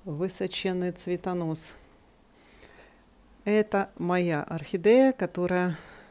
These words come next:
э, растила очень долгий цветонос, но наконец-то она его открыла. Цветы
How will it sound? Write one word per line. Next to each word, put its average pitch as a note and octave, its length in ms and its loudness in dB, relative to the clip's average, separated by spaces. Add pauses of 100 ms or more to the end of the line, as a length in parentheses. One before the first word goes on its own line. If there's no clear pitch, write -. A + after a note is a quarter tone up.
(1000)
э, - 140 -14 (240)
растила G3 640 4
очень F#3+ 460 4
долгий D#3 280 0
цветонос, G#3+ 720 2
но G#3+ 180 4
наконец-то G3 640 0
она F3+ 200 0
его D#3+ 200 0
открыла. B3+ 560 2 (2250)
Цветы F#3 640 -2